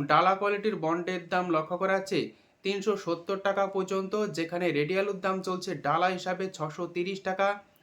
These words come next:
গড় কোয়ালিটির আলুর দাম চলছে পাঁচশো পঁচিশ টাকা।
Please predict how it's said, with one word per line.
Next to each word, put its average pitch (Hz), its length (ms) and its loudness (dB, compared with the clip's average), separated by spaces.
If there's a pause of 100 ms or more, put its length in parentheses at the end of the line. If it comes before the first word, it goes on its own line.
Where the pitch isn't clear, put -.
গড় 160 320 2
কোয়ালিটির 185 380 0
আলুর 160 300 2
দাম 170 220 2
চলছে 160 360 -4 (520)
পাঁচশো 190 360 4 (100)
পঁচিশ 160 400 -4
টাকা। 165 260 2